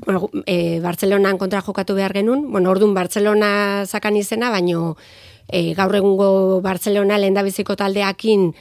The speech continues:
etzakan, eh, etzan bere talde, eh, emakumezkoen taldea.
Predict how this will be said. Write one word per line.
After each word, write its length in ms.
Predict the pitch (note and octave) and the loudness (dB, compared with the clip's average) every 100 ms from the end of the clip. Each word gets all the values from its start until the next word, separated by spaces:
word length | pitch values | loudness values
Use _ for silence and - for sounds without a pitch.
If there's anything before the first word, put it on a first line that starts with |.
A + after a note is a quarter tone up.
| - - - | -16 -20 -6
etzakan, 1300 | F3+ - G3+ F#3 E3+ E3 E3 E3 D#3+ D#3+ D#3+ D#3+ - | -4 -2 -4 -2 -4 -4 -4 -4 -4 -4 -4 -6 -10
eh, 240 | - F2+ - - - - | -12 -12 -14 -20 -20 -6
etzan 320 | G3+ A#3 G3 | 2 4 6
bere 220 | F#3+ F#3 | 4 2
talde, 480 | F#3+ F#3 F3+ F3+ F#3 F3+ F3+ F3 E3+ E3 | 2 2 0 2 2 2 2 2 0 -4
eh, 340 | - - - - | -6 -6 -6 -8
emakumezkoen 760 | - F#3 F#3 G3+ F#3 E3+ F#3+ E3+ | -2 0 0 2 0 0 -2 -2
taldea. 400 | E3 E3 F3 E3+ | -2 -2 -2 -4